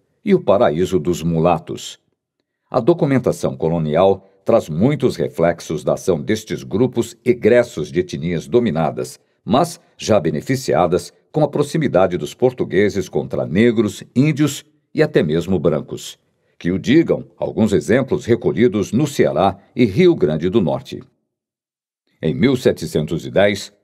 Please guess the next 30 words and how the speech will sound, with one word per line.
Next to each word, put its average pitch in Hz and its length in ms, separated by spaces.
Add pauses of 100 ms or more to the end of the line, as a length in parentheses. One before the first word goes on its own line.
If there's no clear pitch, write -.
(180)
o - 80
mulato 160 360
Bento 151 320
Coelho 113 360
maltratara 92 760
o 80 80
principal 123 600
dos 92 220
índios 95 340
de 82 120
Calcaia, 82 720 (360)
Inácio 127 520
Suaçu. 120 560 (460)
Por 131 180
este 147 440
lhe 147 140
tirar 78 360
um 104 120
índio 156 460 (260)
para - 200
o - 40
mandar 104 720
ao 73 140
capitão-mor 87 720
da - 140
fortaleza, 92 800
Francisco 143 540
Duarte 92 380
de 76 60
Vasconcelos, 92 840